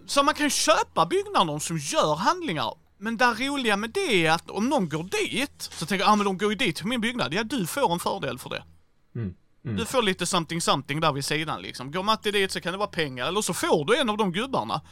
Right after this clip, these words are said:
Speaker 1: Så jag bara, ja, Matti får två vita gubbar, men du får en passiv inkomst på en vit gubbe.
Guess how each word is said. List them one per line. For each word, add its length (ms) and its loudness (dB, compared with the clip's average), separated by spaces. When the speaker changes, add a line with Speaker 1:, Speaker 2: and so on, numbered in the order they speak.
Speaker 1:
Så 140 -2
jag 160 2
bara, 160 4
ja, 240 4
Matti 280 2
får 160 2
två 200 2
vita 260 2
gubbar, 320 2
men 140 -2
du 120 -4
får 120 -2
en 80 -4
passiv 360 2
inkomst 380 -4
på 80 -4
en 160 -2
vit 200 -8
gubbe. 260 -10